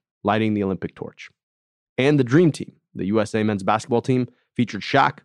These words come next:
Hakeem Olajuwon, and Charles Barkley on one team. It was the nineties, a moment that, at that time, felt post-historic. But having lived through nine eleven, the Great Recession, the Trump presidency, and the pandemic, from here, it feels almost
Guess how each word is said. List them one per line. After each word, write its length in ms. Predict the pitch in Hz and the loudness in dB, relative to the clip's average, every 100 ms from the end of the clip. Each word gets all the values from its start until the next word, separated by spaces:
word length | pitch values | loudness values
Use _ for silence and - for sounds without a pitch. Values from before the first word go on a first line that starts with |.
| _ _ | _ _
Hakeem 180 | - - | -8 -2
Olajuwon, 680 | 110 110 123 120 120 117 110 - | 2 2 2 0 0 0 -2 -4
and 180 | 127 123 | -8 0
Charles 260 | 131 117 | 0 2
Barkley 420 | 113 127 - 127 127 | 0 -2 0 -2 0
on 180 | 131 | 2
one 160 | 123 123 | 2 2
team. 260 | 143 120 - _ _ _ _ _ _ _ _ _ _ - | 2 0 -4 _ _ _ _ _ _ _ _ _ _ -6
It 80 | |
was 180 | 156 135 | -2 0
the 80 | 131 | 2
nineties, 540 | 120 95 - - _ _ _ | 0 -2 -8 -20 _ _ _
a 40 | 107 | 0
moment 580 | 120 131 127 123 - - | 2 4 4 2 -2 -6
that, 300 | - 104 - _ | -2 -2 -2 _
at 160 | 98 95 | -6 -4
that 160 | 110 110 | -4 -2
time, 380 | 123 131 123 | -2 -2 -4
felt 340 | - 123 - _ | -4 -2 -2 _
post-historic. 760 | - 190 - - - 90 - _ _ _ | 0 0 -2 -10 -8 -10 -14 _ _ _
But 180 | - 120 | -8 -6
having 300 | 98 104 104 | -4 -2 -2
lived 220 | 101 110 | -2 -2
through 160 | 117 113 | -2 0
nine 160 | 104 113 | 0 0
eleven, 380 | 113 117 123 123 _ - | 0 0 -2 -4 _ -6
the 60 | |
Great 180 | 101 123 | 0 0
Recession, 480 | 123 131 120 139 135 | 0 0 0 -2 -2
the 80 | - | -4
Trump 240 | - 120 | -2 0
presidency, 680 | 135 120 127 127 139 76 - | 0 2 0 0 -2 -2 -2
and 140 | 98 | 0
the 40 | 120 | 0
pandemic, 520 | 127 120 143 - _ _ _ _ _ _ _ | 2 2 2 -2 _ _ _ _ _ _ _
from 100 | - | 0
here, 320 | 170 170 160 147 | 4 4 2 0
it 140 | 127 | -4
feels 460 | - 135 131 107 - | 0 0 0 -4 -2
almost 520 | 117 120 113 - | 2 2 0 -6